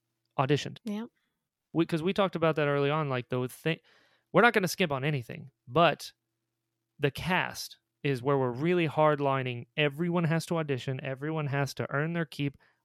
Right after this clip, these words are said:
Speaker 1: We are not going to just give parts away. It, this is what it is.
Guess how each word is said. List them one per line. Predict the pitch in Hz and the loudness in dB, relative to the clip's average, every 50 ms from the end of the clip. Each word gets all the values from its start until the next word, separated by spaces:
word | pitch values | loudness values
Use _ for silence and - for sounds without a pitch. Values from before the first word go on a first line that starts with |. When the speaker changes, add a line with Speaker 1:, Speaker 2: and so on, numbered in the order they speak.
| - | -4
Speaker 1:
We | - 139 139 | 0 2 2
are | 131 | 2
not | 135 147 156 160 151 147 | 2 2 0 0 2 2
going | 151 156 151 139 | 2 0 0 -2
to | 143 | -4
just | 127 139 135 117 120 123 | -4 -4 -6 -6 -6 -8
give | 113 143 156 151 _ | -4 -4 -4 -4 _
parts | - 147 151 147 - - | -2 -2 -2 0 -2 -6
away. | 156 151 156 165 160 _ _ _ _ _ _ _ _ _ _ _ _ - | -2 -2 -2 -2 -2 _ _ _ _ _ _ _ _ _ _ _ _ -2
It, | - 143 143 139 139 | 0 0 0 2 2
this | 139 139 - | 0 0 0
is | 143 127 131 | -2 -4 -2
what | 131 127 120 | -2 -2 -2
it | 117 127 | -2 -6
is. | - - - | -8 -8 -14